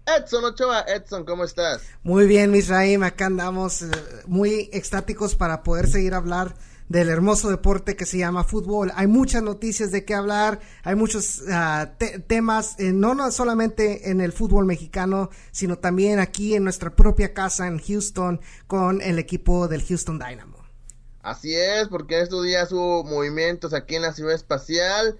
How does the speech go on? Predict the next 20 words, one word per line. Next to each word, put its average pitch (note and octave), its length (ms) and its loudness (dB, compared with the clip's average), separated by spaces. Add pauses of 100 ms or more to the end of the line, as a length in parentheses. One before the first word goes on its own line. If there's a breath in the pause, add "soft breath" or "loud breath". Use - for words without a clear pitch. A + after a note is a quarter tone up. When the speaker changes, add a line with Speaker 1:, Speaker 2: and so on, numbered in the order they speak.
(280 soft breath)
Speaker 1:
Tal, C#3+ 180 -2
mientras D#3+ 340 -4
todos C4+ 180 2
están C4 240 -4
clavados G#3+ 420 -4
con D#3+ 140 -12
los C#3 220 -10
Astros, F#3+ 680 -8
eh, C3 320 -8
del C3+ 180 -6
otro G3 200 -6
lado F#3+ 340 0
de F#3 60 -4
la D#3 160 -4
aveni-, D#3 280 -10
del E3 180 -6
otro A3 140 -10
lado A3 140 -2
del G3+ 140 -6
freeway, G#3 520 -8